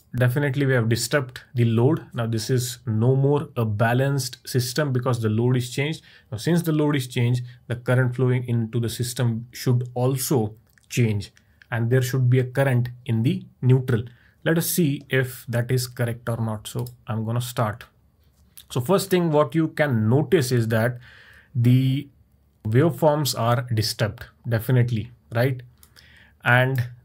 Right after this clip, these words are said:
there is a current in the neutral also. So you see the red dot, which is our ammeter. R M S value is four one one milliampere. So the current has started flowing into the neutral. Now definitely the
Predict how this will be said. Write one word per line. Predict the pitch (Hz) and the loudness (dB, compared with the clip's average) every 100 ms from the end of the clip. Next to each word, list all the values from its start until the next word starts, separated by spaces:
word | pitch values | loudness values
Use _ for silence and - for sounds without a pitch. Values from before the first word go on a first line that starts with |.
| - | -8
there | 120 127 131 | 2 2 4
is | 131 123 | 4 2
a | |
current | 123 - 131 135 127 | 0 2 2 2 0
in | 131 120 | 4 4
the | 120 | 6
neutral | 117 117 117 117 | 4 0 0 0
also. | 113 113 123 | 0 0 -4
So | 110 | -2
you | 120 120 | 0 0
see | 131 | 2
the | 123 | 2
red | 120 123 120 | 4 4 4
dot, | 123 139 - | 2 0 -2
which | 117 120 | -4 -2
is | 113 | -2
our | 113 113 | -2 0
ammeter. | 113 120 127 147 156 - _ _ - | 0 2 2 0 -2 -8 _ _ 0
R | 120 | 2
M | 135 139 | 4 2
S | 123 | 2
value | 123 123 123 117 | 4 6 6 4
is | 143 170 - _ _ _ _ _ _ _ - - | 2 -2 -8 _ _ _ _ _ _ _ -10 0
four | 139 147 - - | 2 2 0 -6
one | 117 120 117 | 0 2 4
one | 123 123 | 2 0
milliampere. | 117 107 107 120 123 104 101 - 104 | 0 2 2 0 -2 -2 -2 -2 -4
So | - - | -4 -6
the | 107 110 110 - | -6 -6 -8 -2
current | 135 151 139 | 2 2 2
has | 131 | -2
started | 123 123 123 123 | 0 2 2 0
flowing | 123 120 117 | 2 2 2
into | 113 110 | 0 2
the | 120 | 4
neutral. | 120 107 107 104 - | 4 2 -4 -6 -6
Now | 117 | -2
definitely | 123 123 156 131 131 | 0 2 0 2 2
the | 123 123 | 2 0